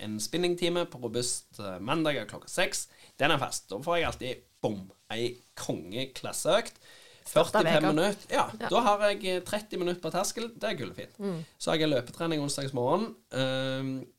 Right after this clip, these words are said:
Speaker 1: da, eh, får jeg, eh, i hvert fall når jeg ikke er syk, bevege meg. Det er fint. Og så tror jeg jeg er i fotballhallen.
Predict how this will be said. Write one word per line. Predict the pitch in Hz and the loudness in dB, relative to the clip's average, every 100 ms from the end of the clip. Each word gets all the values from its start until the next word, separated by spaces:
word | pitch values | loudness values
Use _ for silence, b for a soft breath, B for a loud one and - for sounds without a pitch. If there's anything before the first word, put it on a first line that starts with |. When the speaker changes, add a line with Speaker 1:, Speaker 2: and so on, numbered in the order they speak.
| - - | -14 -2
Speaker 1:
da, | 139 156 175 - | 4 4 4 -2
eh, | 110 143 139 | -6 -4 -6
får | 139 151 147 147 | -4 -2 0 -2
jeg, | 143 147 | -4 -8
eh, | 135 131 131 123 104 | -6 -4 -4 -6 -8
i | 123 | -8
hvert | 127 | -8
fall | - | -6
når | 113 113 | -6 -6
jeg | 104 | -8
ikke | - 120 | -8 -6
er | |
syk, | 113 151 165 185 175 | -4 -4 -2 -4 -2
bevege | 170 185 185 | -2 -2 -2
meg. | 202 202 - B B B B | -4 -4 -10 B B B B
Det | - | 0
er | 139 | 2
fint. | 196 240 - _ _ | 2 0 -4 _ _
Og | 147 | -2
så | - 156 170 165 - _ - | 0 4 6 4 0 _ -2
tror | - 151 | 2 4
jeg | 135 | 4
jeg | 123 120 | 2 2
er | 120 | -2
i | |
fotballhallen. | 120 - 113 113 107 98 95 | -4 -8 -6 -4 -4 -6 -10